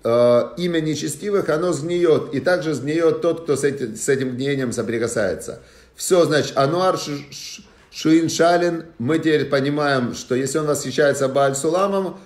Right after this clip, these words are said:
значит, у него есть связь с Бааль Суламом, и, значит, он хочет двигаться в этом направлении.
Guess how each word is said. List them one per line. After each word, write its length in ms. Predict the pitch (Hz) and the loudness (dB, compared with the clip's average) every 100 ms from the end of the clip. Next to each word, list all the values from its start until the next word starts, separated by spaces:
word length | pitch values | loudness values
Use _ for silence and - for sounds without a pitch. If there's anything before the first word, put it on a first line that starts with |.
| _ - | _ -10
значит, 460 | 113 185 175 175 | 0 0 2 0
у 80 | 147 | 0
него 240 | 147 165 160 | 0 0 2
есть 320 | 165 151 - | 2 0 0
связь 320 | 160 143 120 | 2 4 2
с 20 | |
Бааль 260 | 113 131 127 | 2 0 0
Суламом, 600 | 156 170 190 190 170 - | -2 0 0 -2 -4 -4
и, 220 | 147 147 | 0 0
значит, 480 | 123 160 156 151 139 - - _ _ _ _ - | 0 -2 -2 -2 -4 -6 -20 _ _ _ _ 0
он 280 | 160 170 165 | 4 4 2
хочет 480 | - 180 170 151 117 | 0 0 2 -2 -4
двигаться 520 | 143 196 185 - 143 | -4 2 2 4 2
в 60 | 160 | 4
этом 260 | 160 151 | 2 0
направлении. 760 | 143 143 135 135 117 98 80 | -2 0 2 4 2 0 -8